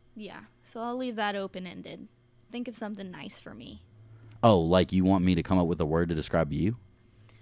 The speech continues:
Speaker 1: No, I just want the listeners to ponder.
Speaker 2: Okay, <laughs> cool. All right, I was about to say, I need some time.
Speaker 1: Okay. Next question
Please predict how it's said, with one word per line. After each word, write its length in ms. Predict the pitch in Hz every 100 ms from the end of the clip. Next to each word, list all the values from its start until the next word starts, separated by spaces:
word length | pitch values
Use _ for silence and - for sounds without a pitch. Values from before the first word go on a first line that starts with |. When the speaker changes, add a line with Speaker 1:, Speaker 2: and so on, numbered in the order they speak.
| -
Speaker 1:
No, 240 | 254 254 240
I 120 | 240
just 220 | 302 -
want 160 | 262 233
the 100 | 202
listeners 500 | 202 - 190 185 -
to 100 | 220
ponder. 600 | - 180 190 185 180 - - -
Speaker 2:
Okay, 380 | - - - -
<laughs> 40 |
cool. 240 | - - - - - -
All 80 | 123
right, 180 | - -
I 100 | -
was 100 | -
about 160 | 87
to 40 | -
say, 140 | 80
I 80 | 87
need 160 | 92 -
some 120 | -
time. 260 | 85 87 - - - - -
Speaker 1:
Okay. 400 | 247 254 196 240 - - - - 240 247
Next 380 | 254 233 - -
question 640 | 226 208 - 208 214